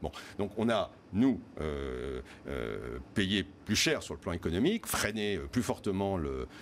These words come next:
euh, on pourrait comparer un pays, moi, qui je trouve très intéressant, qu'on oublie toujours, qui est la Suède.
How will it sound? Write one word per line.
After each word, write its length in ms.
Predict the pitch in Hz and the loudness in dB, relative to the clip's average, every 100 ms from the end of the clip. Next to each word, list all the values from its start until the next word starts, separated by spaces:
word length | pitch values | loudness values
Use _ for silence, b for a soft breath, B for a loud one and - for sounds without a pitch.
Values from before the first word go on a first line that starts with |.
| B 78 | B -6
euh, 100 | 58 50 | -4 -4
on 80 | 87 | -2
pourrait 200 | 101 101 | 0 0
comparer 320 | 110 110 110 | 0 0 0
un 80 | 98 | 0
pays, 140 | 117 | 2
moi, 140 | 110 | 2
qui 140 | 92 87 | 0 -6
je 80 | - | -4
trouve 140 | 95 | -2
très 160 | - 120 | 2 0
intéressant, 400 | 101 92 87 131 | 2 0 0 0
qu'on 100 | 95 | 0
oublie 160 | 85 | -2
toujours, 180 | 85 175 | 2 2
qui 80 | - | 2
est 20 | |
la 60 | 98 | 0
Suède. 260 | - 85 | 0 -2